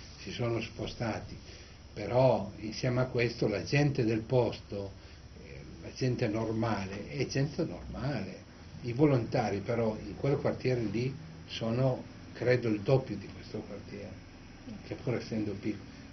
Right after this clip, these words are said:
E allora vuol dire che le risorse umane, se tu le sfrutti, diventano interessanti. Cioè non si combatte solo con la repressione, vorrei dire,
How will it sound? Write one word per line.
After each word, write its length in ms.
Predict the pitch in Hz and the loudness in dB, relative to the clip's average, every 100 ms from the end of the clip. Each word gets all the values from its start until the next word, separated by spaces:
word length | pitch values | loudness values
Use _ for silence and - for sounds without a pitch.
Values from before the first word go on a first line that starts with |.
| - | -6
E 80 | |
allora 300 | 131 131 131 | 4 8 8
vuol 160 | 110 117 | 8 4
dire 240 | 127 123 - | 6 6 4
che 80 | |
le 160 | 110 110 | 2 4
risorse 480 | 113 110 143 131 - | 4 4 4 4 4
umane, 500 | 131 123 107 98 101 - - - - | 6 6 4 0 -4 -6 -12 -14 -10
se 220 | - 117 | -2 -2
tu 140 | - 147 | 2 4
le 140 | 127 | 4
sfrutti, 680 | - 127 107 98 - 110 113 - - - | 2 0 0 0 -4 -4 -4 -8 -14 -8
diventano 460 | 92 113 127 113 | -2 2 2 2
interessanti. 840 | 101 101 104 92 - 107 101 101 - - - - - | 0 -2 -4 -6 -6 -8 -8 -10 -12 -16 -16 -16 0
Cioè 240 | 135 113 | 2 4
non 180 | 113 131 | 4 2
si 140 | - | 2
combatte 540 | 127 127 127 151 - 117 | 4 4 6 6 4 -4
solo 440 | - 110 104 101 - - - - - - - | 0 0 0 -4 -10 -14 -16 -16 -16 -16 -12
con 160 | - 117 | -4 0
la 100 | 107 | 2
repressione, 600 | 110 110 107 95 113 113 | 0 0 -4 -2 -2 -2
vorrei 300 | 107 107 107 | 0 -2 -2
dire, 480 | 101 107 104 101 98 | 0 -2 0 -4 -6